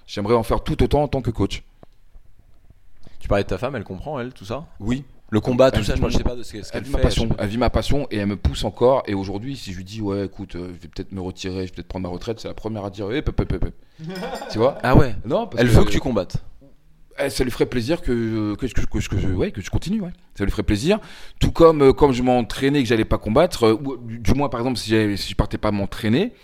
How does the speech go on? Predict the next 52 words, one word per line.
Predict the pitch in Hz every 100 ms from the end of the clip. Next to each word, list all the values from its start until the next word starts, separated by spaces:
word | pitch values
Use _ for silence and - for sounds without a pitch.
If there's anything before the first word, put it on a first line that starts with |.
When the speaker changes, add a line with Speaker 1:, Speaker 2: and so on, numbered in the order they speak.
| - - - - - -
Speaker 1:
elle | 90
pouvait | -
me | 104
dire, « | 104 123
Écoute, | - 120
euh, | 104
vas-y, | 98 120
va | 113
t'entraîner | 123 110 123 123
là, | 117
parce | 95 -
que, | 98 92 90
pfiou, | 90 - - - _ - - -
tu | 110
vois, | 135
limite, | 113 131 156
euh, | 117 113 110 107
je | 104
suis | 120
à |
la | 110
maison, | 107 98 143 156
je | -
suis | -
comme | 107
ça, | 98 123 135 127 107
j'ai | 95
la | 101
tremblote, | - 101 123 147
j'ai | 95 107
besoin, | 98 107 123
j'ai | 135 107
envie. » | 107 135 185
Elle | 117
le | 110 113
sent, | - 156
donc | 151 113
je | -
suis | 92 - -
sûrement | - 107 107
un |
peu | 95
plus | -
relou. | 98 107 180 - - - - -
Et |
elle | 110
me | 107
dit, « | 101 143
Bah, | 104
va, | 101 95 165
va | 139 120
t'entraîner. » | 143 151 143